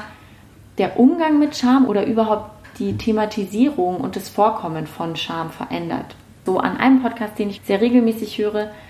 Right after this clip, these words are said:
habe ich das so bemerkt, in einigen Folgen von früher werden so Dinge einfach thematisiert, die den Machern irgendwie unangenehm sind. Und die wurden früher einfach thematisiert als so, ja, ist mir jetzt unangenehm oder, äh, will ich gar nicht so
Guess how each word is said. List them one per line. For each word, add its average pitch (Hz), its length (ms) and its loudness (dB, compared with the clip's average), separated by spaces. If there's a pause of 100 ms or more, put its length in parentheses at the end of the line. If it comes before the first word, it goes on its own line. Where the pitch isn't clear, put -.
(140)
habe 202 100 2
ich 196 60 -6
das 202 160 -6
so 190 100 -6
bemerkt, 190 520 -2
in 196 200 -4 (360)
einigen 214 340 2
Folgen 247 400 4
von 190 200 -6
früher 294 580 0 (500)
werden 202 360 0
so 185 240 0
Dinge 233 640 2 (480)
einfach 202 380 -4
thematisiert, 208 920 0 (180)
die 196 80 -4
den 190 160 0
Machern 202 300 -2
irgendwie 190 260 -4
unangenehm 294 800 2
sind. 320 360 -8 (720)
Und 214 520 4 (200)
die - 180 -2
wurden 269 200 6
früher 269 340 4
einfach 254 240 -2
thematisiert 220 540 0
als - 140 -2
so, 202 40 -2
ja, 185 180 -2
ist 190 120 -8
mir 202 60 -2
jetzt 196 140 -8
unangenehm 185 600 -4
oder, 180 280 -4
äh, 202 80 0
will 202 280 2
ich 185 120 -10
gar 175 120 -6
nicht 180 120 -12
so - 220 -14